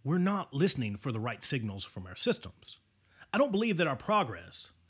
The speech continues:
uh, or our future success within safety can be boiled down to a few negative measures lumped together as indicators, you know, these shit indicators of things that have already happened.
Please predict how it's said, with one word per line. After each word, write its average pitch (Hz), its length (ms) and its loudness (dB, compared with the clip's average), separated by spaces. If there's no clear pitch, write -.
uh, - 80 -8
or 180 180 4
our 143 60 2
future 226 300 6
success 143 460 0
within 117 220 -2
safety 127 400 0
can 139 100 0
be 151 80 2
boiled 135 460 4
down 127 240 4
to 123 160 -2
a 95 40 -4
few 160 420 0
negative 117 420 -6
measures 107 400 -6
lumped 135 280 -2
together 113 360 -2
as 101 200 -8
indicators, 104 600 0
you 135 80 0
know, 107 240 -2
these 110 160 -6
shit - 240 0
indicators 131 400 0
of 107 80 -4
things 131 240 0
that 113 80 -4
have 104 140 -4
already 107 300 -4
happened. 139 500 -8